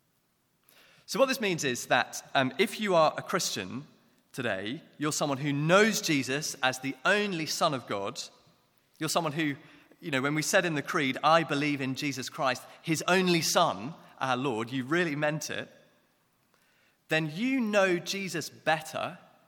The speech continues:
than his disciples did on the night before he died. We don't know him fully. One day in the future, we're gonna see him face to face,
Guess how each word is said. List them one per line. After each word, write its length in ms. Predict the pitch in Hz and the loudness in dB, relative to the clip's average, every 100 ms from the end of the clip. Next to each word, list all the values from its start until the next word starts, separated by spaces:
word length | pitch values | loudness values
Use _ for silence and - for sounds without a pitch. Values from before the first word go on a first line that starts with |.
| _ _ _ _ _ | _ _ _ _ _
than 160 | 135 135 | 0 0
his 160 | 147 | -6
disciples 680 | - 135 - 175 175 120 - | -8 -6 0 0 0 -6 -10
did 380 | 107 92 117 - _ _ _ _ | -10 -10 -12 -16 _ _ _ _
on 120 | 120 | -6
the 80 | 117 | -4
night 220 | 113 101 | -4 -4
before 260 | 110 - 98 | -8 -12 -12
he 80 | 101 | -8
died. 360 | 90 92 - - - _ _ _ _ _ _ _ _ _ _ _ _ _ _ _ _ _ _ _ _ _ _ _ _ _ _ _ _ _ _ _ _ | -8 -10 -14 -20 -20 _ _ _ _ _ _ _ _ _ _ _ _ _ _ _ _ _ _ _ _ _ _ _ _ _ _ _ _ _ _ _ _
We 80 | 123 | -6
don't 140 | 120 | -4
know 120 | 107 | -4
him 80 | 98 | -6
fully. 400 | - 113 131 208 - _ _ _ _ _ _ _ _ _ _ _ _ _ _ _ | -6 -6 -4 -6 -12 _ _ _ _ _ _ _ _ _ _ _ _ _ _ _
One 220 | - 165 170 | 0 2 4
day 120 | 143 | 2
in 80 | 135 | 2
the 60 | |
future, 400 | 123 160 - 190 | -4 -8 -4 -2
we're 100 | 160 | 0
gonna 160 | 127 127 | 0 -2
see 200 | - 151 | -2 -2
him 100 | 139 | -2
face 260 | - 131 - | 0 -2 -2
to 80 | |
face, 440 | 120 156 170 185 | -2 0 0 -2